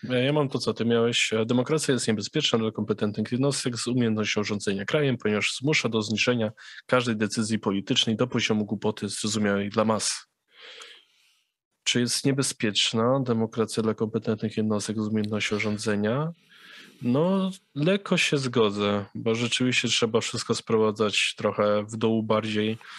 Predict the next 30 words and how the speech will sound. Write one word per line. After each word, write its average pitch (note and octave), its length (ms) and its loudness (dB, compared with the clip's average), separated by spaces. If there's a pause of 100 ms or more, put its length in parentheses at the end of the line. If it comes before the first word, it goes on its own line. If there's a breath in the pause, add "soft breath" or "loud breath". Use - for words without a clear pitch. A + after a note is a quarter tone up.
(360 loud breath)
i G#2+ 180 2
w G#2 100 0
efekcie G#2 520 0
niektóre G#2+ 320 -2
decyzje, G#2+ 400 0
które G2+ 200 -2
są G2+ 240 -2
dobre, G#2+ 560 2
mogą G#2 240 0
mieć G2+ 160 0
taki G#2 300 -4
sprzeciw - 480 -2
społeczny, G2+ 580 0
że G2 320 0 (440 loud breath)
nie G#2+ 60 -2
będziemy G#2+ 220 0
w - 40 4
stanie - 260 4
tego G#2 180 -2
wprowadzić, A2+ 600 2
co G2+ 80 -2
może G2+ 180 0
mieć G2 160 0
później G2 300 -4
poważne G2 340 -4
konsekwencje, A#2 600 -2
więc G2 240 -4
lekko G#2 260 -4
się - 160 -4
zgodzę. - 420 -12